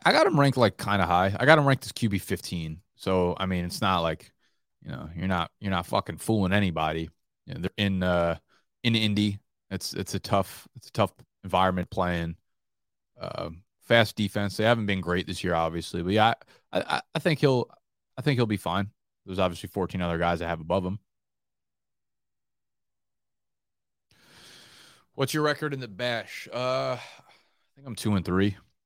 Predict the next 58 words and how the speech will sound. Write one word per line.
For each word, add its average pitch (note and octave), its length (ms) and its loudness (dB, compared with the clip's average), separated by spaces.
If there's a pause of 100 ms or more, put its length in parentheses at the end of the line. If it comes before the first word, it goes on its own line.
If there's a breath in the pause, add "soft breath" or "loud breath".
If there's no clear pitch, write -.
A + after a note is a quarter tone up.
(760)
Sad G#2 360 4
too. G#2 180 4
I F#2 60 4
started A#2 240 8
off G2 100 8
two G2+ 200 2
and F2+ 80 2
oh, F2+ 200 4
and F2 100 -2
I E2+ 40 0
was E2 80 -4
like, E2+ 140 -2
"Yeah, F2+ 200 2
my F2 140 -2
team's F2+ 260 -6
fucking E2 400 -6
bopping F#2+ 320 0
right F#2 220 -2
now." F2+ 320 -4 (420)
Though B2+ 160 8
we A#2+ 120 6
did A#2+ 140 6
get A2+ 200 4
good G#2 180 2
news. G2+ 540 2
I A#2 100 6
accidentally A2+ 420 0
left G2+ 360 -2
Gibson G2+ 280 -2
in G2+ 60 0
my G2+ 100 0
lineup. G#2+ 360 0 (360)
I F2+ 60 -6
didn't F2+ 140 -2
mean F#2 160 0
to. G2+ 160 0
I F#2+ 40 0
meant F#2 140 -2
to D#2+ 60 -12
put E2+ 160 -8
Mooney F#2+ 320 0
in F#2+ 80 0
over F#2+ 260 0
him. G2+ 160 0 (340 soft breath)
But A2+ 160 6
we G#2+ 80 0
have G2 120 0
Darrell G2 220 2
Henderson, E2 540 -6
which F2 140 -10
is E2+ 100 -8
big F#2+ 240 -2
now G2 200 0
with F2 100 -4
Cam F2+ 220 -4
Akers F#2 300 -2
don-, G2+ 280 -4 (180)
done, G#2+ 400 0